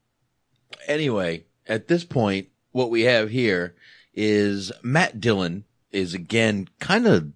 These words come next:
living out of his car and listening to Mary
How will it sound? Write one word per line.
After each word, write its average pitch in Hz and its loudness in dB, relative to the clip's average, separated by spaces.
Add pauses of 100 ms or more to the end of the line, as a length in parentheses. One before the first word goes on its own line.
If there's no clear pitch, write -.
(340)
living 120 0
out 110 2
of 101 0
his 92 -4
car 87 2
and 80 -6 (520)
listening 113 0
to 98 0
Mary 95 -2